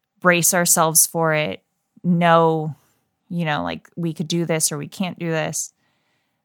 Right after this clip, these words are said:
But like I s-, said, like, we s-, <clears throat> we had a year's worth of data telling us how much we paid for childcare and how much we paid for editors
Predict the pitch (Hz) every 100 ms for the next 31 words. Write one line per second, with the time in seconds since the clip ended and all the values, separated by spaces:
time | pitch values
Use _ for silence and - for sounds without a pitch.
0 | _ _ 175 - 170 170 160 - - _
1 | - - 180 170 160 165 185 175 - -
2 | 160 160 _ - 269 208 175 - _ _
3 | _ - 214 196 190 175 208 214 208 214
4 | 220 185 180 190 185 175 170 190 185 175
5 | 170 202 196 185 196 180 180 185 - 165
6 | 202 190 180 - 185 170 165 196 _ _
7 | _ _ _ _ 180 180 185 185 175 -
8 | 185 180 175 180 - 190 190 185 180 175
9 | 175 -